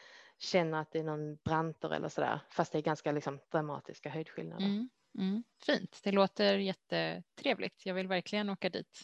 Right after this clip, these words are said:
Speaker 1: Och en annan sak som jag tänkte på, eh, det var att jag, jag kände det här liknar någonting. Och så funderade jag lite och så tänker jag på den här parken som finns precis intill Hauptbahnhof i Berlin.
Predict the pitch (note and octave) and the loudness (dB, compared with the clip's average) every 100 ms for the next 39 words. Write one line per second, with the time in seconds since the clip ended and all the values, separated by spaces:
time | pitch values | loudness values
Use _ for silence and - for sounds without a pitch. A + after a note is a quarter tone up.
0 | - F#3+ G3+ G#3 G3+ B3 - G3 G#3+ G3+ | 2 6 8 8 8 4 6 4 4 0
1 | F3 F3 F3 F3+ - - F#3 F3 F#3+ G#3+ | 2 4 6 4 -2 -8 -4 2 4 6
2 | G3 F#3+ F3+ - _ - F#3 F#3 F3+ - | 8 6 2 -6 _ -4 2 4 4 0
3 | - - - - - A#3+ A#3 G#3 G3 G3+ | -14 -20 -20 -10 -2 2 4 4 4 4
4 | A3+ A3 C4+ B3+ A#3 A#3+ G3+ F#3 F3 E3 | 6 8 6 6 6 8 6 6 4 4
5 | A#3 - _ - G3 G3+ - G#3+ F#3+ E3+ | 2 0 _ 0 4 4 6 8 8 8
6 | F3+ F3+ - F3+ G3 - F#3 A3+ F#3+ - | 6 4 2 4 4 6 6 6 2 2
7 | G#3+ F#3+ F#3+ F#3+ F#3 - F#3+ D#3+ - E3+ | 4 4 4 6 6 6 2 2 0 -2
8 | - E3+ - F3+ D#3+ D#3+ - - _ - | 0 -2 2 2 2 -2 -8 -18 _ -4
9 | G3 - - G#3+ F#3 F#3+ F#3+ G#3 F3 E3+ | -4 -2 2 2 4 2 2 4 4 2
10 | - - E3 - E3 D#3+ E3 D3+ - - | 0 0 2 0 0 0 0 -2 -8 -4
11 | E3+ E3+ E3 F3+ A#3 G#3 A#3 | 0 0 2 6 6 6 4